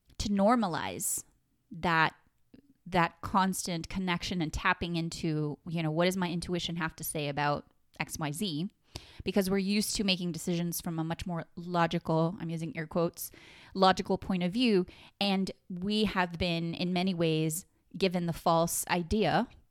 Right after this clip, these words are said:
and indoctrinated into the false idea that your intuition and your imagination and your,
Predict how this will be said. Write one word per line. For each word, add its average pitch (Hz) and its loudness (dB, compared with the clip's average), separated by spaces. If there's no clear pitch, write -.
and 170 -2
indoctrinated 170 4
into 165 0
the 170 0
false 160 0
idea 156 -2
that 156 0
your 175 -2
intuition 165 -2
and 165 -4
your 160 -2
imagination 156 -4
and 151 -6
your, 156 -4